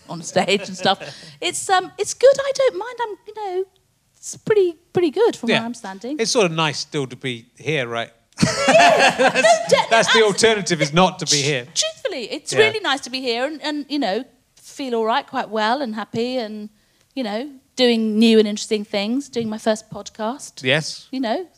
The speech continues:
Speaker 1: it's, it's good.
Speaker 2: Yeah. Do you remember in about the year, it might have been the late nineties, if, if you, we, you were at a, uh, party at the, uh, Balham Banana, the Bedford in Balham.
Speaker 1: With Arthur
Speaker 2: With,
Speaker 1: Smith,
Speaker 2: uh,
Speaker 1: probably.
Speaker 2: the Arthur would be there,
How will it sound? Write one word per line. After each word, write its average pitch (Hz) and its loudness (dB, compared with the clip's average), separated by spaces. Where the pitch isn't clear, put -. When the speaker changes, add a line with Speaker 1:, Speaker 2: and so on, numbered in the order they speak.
Speaker 1:
it's, - -16
it's 466 -14
good. 539 -4
Speaker 2:
Yeah. - -2
Do 208 0
you 220 6
remember 233 2
in 185 -2
about 180 0
the 165 -4
year, 160 0
it 185 -16
might 269 -4
have 185 -6
been 151 -6
the 143 -4
late 135 -4
nineties, 143 -8
if, - -20
if 139 -18
you, 143 -4
we, 156 -2
you 147 -4
were 151 2
at 143 -4
a, 139 0
uh, 131 -2
party 165 -2
at 139 -16
the, 139 0
uh, 131 -2
Balham 151 0
Banana, 139 -2
the 139 -8
Bedford 143 -6
in 135 -8
Balham. 135 -4
Speaker 1:
With 208 -12
Arthur 175 -6
Speaker 2:
With, 151 4
Speaker 1:
Smith, 151 -4
Speaker 2:
uh, 143 2
Speaker 1:
probably. 160 -10
Speaker 2:
the 175 0
Arthur 165 4
would 143 -8
be 151 -4
there, 147 0